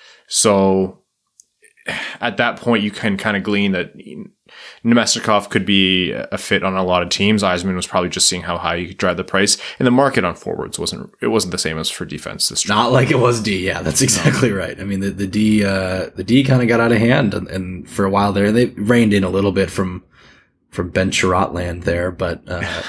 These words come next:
Speaker 2: <laughs> honestly, like, the Nick Leddy trade, I thought the Red Wings did quite well. I mean, they, they, my thing was,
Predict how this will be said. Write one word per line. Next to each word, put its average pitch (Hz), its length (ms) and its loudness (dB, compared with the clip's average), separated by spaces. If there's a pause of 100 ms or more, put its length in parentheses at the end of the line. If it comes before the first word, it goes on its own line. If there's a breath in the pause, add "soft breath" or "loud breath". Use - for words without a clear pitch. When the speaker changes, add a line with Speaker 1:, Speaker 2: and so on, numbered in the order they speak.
Speaker 2:
<laughs> - 160 -18
honestly, 139 480 2
like, - 400 0
the 113 80 0
Nick - 220 2
Leddy 131 220 4
trade, 95 280 0
I 107 60 0
thought 139 200 0
the 107 80 0
Red 113 160 0
Wings 120 200 0
did 104 260 0 (480 soft breath)
quite 120 280 2
well. 156 320 4
I 107 40 4
mean, 104 140 2
they, 104 80 4
they, 104 440 0 (100)
my 120 180 2
thing 147 320 4
was, 104 580 0